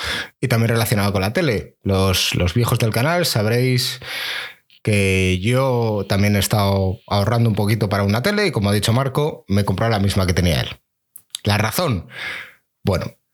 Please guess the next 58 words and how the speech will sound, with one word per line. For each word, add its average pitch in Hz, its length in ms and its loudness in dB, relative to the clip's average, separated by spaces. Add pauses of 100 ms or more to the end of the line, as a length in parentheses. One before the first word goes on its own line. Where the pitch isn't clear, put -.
(260)
tenía 110 280 0
la 110 100 0
duda 143 300 0
entre 127 200 -2
comprar 104 280 0
la 113 80 0
de 104 100 2
cincuenta 104 300 2
y 95 60 2
cinco 110 200 0
o - 20 2
la 95 80 2
de 90 60 2
sesenta 101 340 2
y 113 40 4
cinco. 156 580 -2 (960)
No 113 240 2
la 120 80 2
iba 120 120 2
a 113 60 -2
comprar 120 300 0
antes 104 220 0
de 104 60 -2
tiempo 110 300 0
porque, 85 200 0
como 87 180 2
sabéis, 101 340 0
vivo 101 160 2
en 98 60 2
Portugal 101 640 -2 (280)
y 113 60 -2
la 92 120 0
tenía 92 180 2
que 95 60 2
comprar 95 260 2
en 90 60 2
España. 101 380 0
La 82 100 -2
entregaban 92 380 2
en 98 60 2
cuarenta 95 300 0
y 95 40 2
ocho 98 220 0
horas 101 280 0
y 90 60 2
digo, 80 340 0
"Joder, - 460 0 (160)
pues 92 200 -2
solo 110 280 2
voy 104 140 2
a 98 60 0
comprarla 117 440 0
cuando 107 240 0
vaya 98 200 2
en 92 60 0
coche 90 240 0
para 92 160 0
allá". 160 300 -2